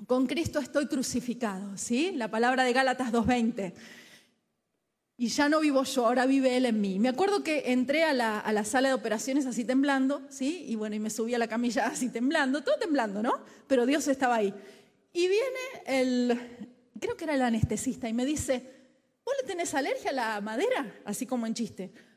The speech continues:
"No", y agarra una tabla así gigante, y, y me la hace así como que me la va, me la va a romper la cabeza. Y yo digo, "No, encima de que estoy aterrada, ¿qué es esto?". No, era una tabla que tenía que poner en la camilla, de este lado,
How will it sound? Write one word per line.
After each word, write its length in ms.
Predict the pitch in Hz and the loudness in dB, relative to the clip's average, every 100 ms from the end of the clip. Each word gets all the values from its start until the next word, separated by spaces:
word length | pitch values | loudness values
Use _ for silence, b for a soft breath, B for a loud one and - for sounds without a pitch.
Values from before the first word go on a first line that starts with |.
| B 415 494 | B -4 -2
"No", 160 | 262 233 - - | -2 -6 -8 -2
y 100 | 254 | 0
agarra 340 | 269 370 427 | 0 -2 -2
una 280 | 370 285 - | -2 -2 0
tabla 300 | 339 359 320 | 0 0 -2
así 200 | 254 320 | -4 -6
gigante, 680 | - 269 240 202 190 175 - _ b b b | -2 0 0 -2 -8 -12 -14 _ b b b
y, 340 | 254 262 254 262 | -2 0 0 0
y 60 | |
me 140 | 240 269 | 2 2
la 80 | |
hace 160 | 320 320 | 0 -2
así 180 | 294 294 | -2 -2
como 220 | 359 277 | -2 0
que 80 | 240 | 2
me 80 | 247 | 4
la 100 | 240 | 4
va, 240 | 262 240 | 4 2
me 160 | 226 240 | -2 0
la 120 | 233 | 2
va 60 | 269 | 4
a 20 | |
romper 280 | 277 262 294 | 4 2 2
la 140 | 269 | 2
cabeza. 420 | 240 254 247 254 | 2 2 2 0
Y 40 | 269 | 0
yo 160 | 359 | 2
digo, 240 | 381 320 320 | 2 2 0
"No, 160 | 370 | 0
encima 340 | 302 370 480 320 | 0 -2 -2 -2
de 100 | 262 | 0
que 60 | |
estoy 220 | 269 381 | -2 0
aterrada, 500 | 370 294 302 415 330 | 0 0 -2 -2 -2
¿qué 120 | - 440 | -2 -4
es 140 | - | -2
esto?". 320 | 254 - 202 B B B B B | -6 -6 -12 B B B B B
No, 240 | 277 285 | -2 -2
era 200 | 294 339 | -4 -6
una 180 | 403 427 | -6 -4
tabla 320 | 403 392 392 | -2 0 0
que 140 | 269 262 | -2 -4
tenía 300 | 277 339 349 | -2 -2 -4
que 120 | 285 | -6
poner 500 | 233 254 294 233 - | -2 0 2 0 -2
en 140 | 214 | -2
la 100 | 214 | 0
camilla, 540 | 208 226 320 285 - 269 - _ _ _ _ _ _ - | 0 0 0 -2 -4 -8 -10 _ _ _ _ _ _ -12
de 200 | 208 220 | -6 -4
este 300 | 254 - 359 | -6 -8 -2
lado, 460 | 392 285 254 330 | 0 0 0 -4